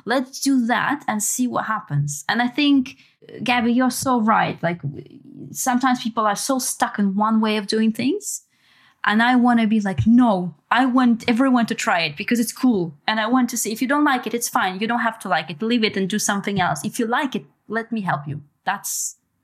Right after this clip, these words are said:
that's the attitude. And, um, yeah, it sounds a bit like maybe, again, too positive or too hippie. I don't know. But I have this mindset, and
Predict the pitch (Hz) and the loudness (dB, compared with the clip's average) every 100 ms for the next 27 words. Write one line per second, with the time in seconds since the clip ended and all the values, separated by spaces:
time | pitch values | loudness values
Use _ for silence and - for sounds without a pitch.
0 | _ - 220 - 185 180 175 - - - | _ -4 -4 0 0 -2 -6 -12 -4 0
1 | 202 202 208 190 190 - - - - 240 | 0 0 0 0 -2 -6 -14 -14 -4 0
2 | 214 247 359 - 262 247 240 233 - - | 0 2 2 4 4 4 0 -2 -14 -8
3 | 226 220 214 208 214 170 - 262 220 208 | -2 0 2 0 0 0 0 0 2 0
4 | 185 190 - 151 214 - 208 143 175 180 | 0 0 0 0 0 0 0 0 0 2
5 | 185 190 170 147 175 170 - 220 262 262 | 2 2 0 0 -2 0 -2 -2 -2 -2
6 | 254 - 214 208 202 - 185 185 - 180 | -2 0 0 0 0 2 0 0 -2 -4
7 | 180 | -6